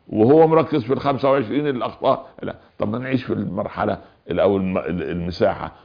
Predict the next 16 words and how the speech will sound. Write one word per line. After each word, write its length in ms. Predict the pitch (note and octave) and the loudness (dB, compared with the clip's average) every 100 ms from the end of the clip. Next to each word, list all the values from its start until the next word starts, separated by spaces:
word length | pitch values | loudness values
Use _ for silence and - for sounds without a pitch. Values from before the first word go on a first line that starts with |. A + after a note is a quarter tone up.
| _ E2 | _ -2
التي 300 | F2 F2 F2 | -2 -2 -2
فيها 200 | F#2+ F2+ | 0 -2
الفضل 400 | - F#2+ F2+ E2 | 0 0 2 0
والخير، 460 | C#2+ - F#2 A2+ A2+ - _ _ - | -2 -2 0 0 -2 -14 _ _ -6
نصل 260 | G2 F2 F2+ | -6 -4 -4
إلى 260 | B1 D2+ | -4 -4
بر 220 | E2+ F2 | -2 -4
السلامة. 500 | D2+ - D#2+ F2+ F2 | -6 -6 -4 -4 -4
اللهم 300 | D2+ E2+ D#2+ | -4 -4 -4
اجعلنا 500 | D#2 D#2 G#2 A#2 B2 A2+ - - | -6 -2 0 0 -4 -6 -14 -10
ممن 280 | F2 F2 E2 | -6 -6 -6
إذا 320 | D2+ D2 D2+ - _ | -6 -4 -6 -8 _
سمع 460 | - G2 A2 G#2 G2+ | -6 -2 0 0 -2
القرآن 580 | G2 - F2+ E2 G2 - - _ _ A#2 | -2 -6 -4 -2 -2 -4 -10 _ _ 2
أنصت 380 | C3+ - C3 | 2 4 2
إليه 380 | B2+ A#2+ C3+ C#3+ | 4 2 2 0